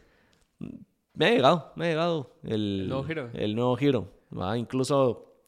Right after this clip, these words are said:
Speaker 1: después en el camino me tuve que cambiar de nombre al canal. El podcast se sigue llamando Hablando Pajas. Mucha gente todavía anda ahí como,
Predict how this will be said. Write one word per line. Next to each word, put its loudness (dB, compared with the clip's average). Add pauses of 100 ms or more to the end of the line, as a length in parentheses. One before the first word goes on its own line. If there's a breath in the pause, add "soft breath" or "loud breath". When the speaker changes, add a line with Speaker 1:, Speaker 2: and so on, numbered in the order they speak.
(160)
Speaker 1:
después 2
en 2
el 0
camino 2
me 0
tuve 0
que -2
cambiar -2
de -2
nombre 2
al 0
canal. -2 (360 soft breath)
El -2
podcast 8
se 4
sigue 6
llamando 4
Hablando 0
Pajas. 4
Mucha 0
gente 0
todavía 4
anda 2
ahí 2
como, 0